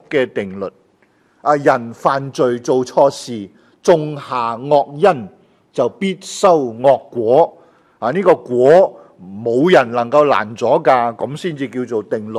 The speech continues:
吖嘛。噉，所以上帝係公義嘅，因果定律。呢個唔使聖經講啦，係嘛？好多其他嘅宗教都解釋得淋漓盡致。舊約聖經要話畀我哋聽嘅，正正就係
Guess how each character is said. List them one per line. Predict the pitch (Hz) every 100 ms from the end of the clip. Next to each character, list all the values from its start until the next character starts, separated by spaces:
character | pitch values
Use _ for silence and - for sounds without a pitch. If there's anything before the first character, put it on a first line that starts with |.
| 110
吖 | 151
嘛。 | 143 117 113 107
噉， | 101 123 _ _
所 | - 139
以 | 135 123 _
上 | - 151 127 120
帝 | 135
係 | 127 117
公 | 110 202 175
義 | 151 123 117
嘅， | 143 117 - _ _
因 | 151 185 160 131 117
果 | 117 107 127 143 - -
定 | 113 98
律。 | 104
呢 | 98 202
個 | 208
唔 | 123 113
使 | 143
聖 | 180 151
經 | 143 160
講 | 123 104 117
啦， | 98
係 |
嘛？ | 101 117 _ _ -
好 | 127
多 | 147
其 | - 101
他 | 135 135
嘅 | 117
宗 | 147 135
教 | 127 110 107 - _ -
都 | 143
解 | 120 104 120
釋 | 160 -
得 | 135 - -
淋 | 113
漓 | 98 95 92 90
盡 | 107 90 90
致。 | - 90 _ _ _ _ _ _ _ _ _ _ _ 202
舊 | 202
約 | 214
聖 | 202 208
經 | 208 233 202
要 | 180
話 | 151 147
畀 | 190
我 | 180
哋 | 143
聽 | 127 175 175
嘅， | 143
正 | 139 190 180
正 | 175 165
就 | 151 135
係 | 143 127